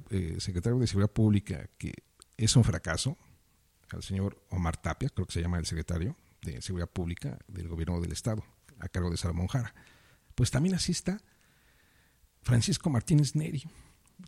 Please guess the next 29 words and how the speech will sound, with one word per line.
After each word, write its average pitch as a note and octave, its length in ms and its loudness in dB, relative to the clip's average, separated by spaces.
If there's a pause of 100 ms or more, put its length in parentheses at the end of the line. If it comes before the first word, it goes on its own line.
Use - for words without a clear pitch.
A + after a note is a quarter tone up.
quien B2+ 280 4
precisamente D#3+ 460 2
estaba F3+ 180 0
yo D#3 220 2 (160)
olvidando B2 400 4
una, B2 340 0
una A#2+ 320 0
pequeña A2 640 0 (420)
nota A2 400 0
de, F2 360 -14
que F2+ 180 -6
ya, G2 80 -8 (100)
ya A2+ 100 0
había, G#2 220 2 (140)
este, - 320 -10
anotado F#2 480 -4
para E2 260 -6
comentarles. F#2 760 -4 (520)
Y A#2 160 2
efectivamente, C3 840 2 (380)
también C3 280 4
está D#3 240 0
denunciado D#3 760 2
el A2+ 80 2
secretario C3+ 500 0
de A#2 80 2
Seguridad G#2 480 0 (380)
Pública D3+ 520 2 (240)
Municipal. G#2 760 2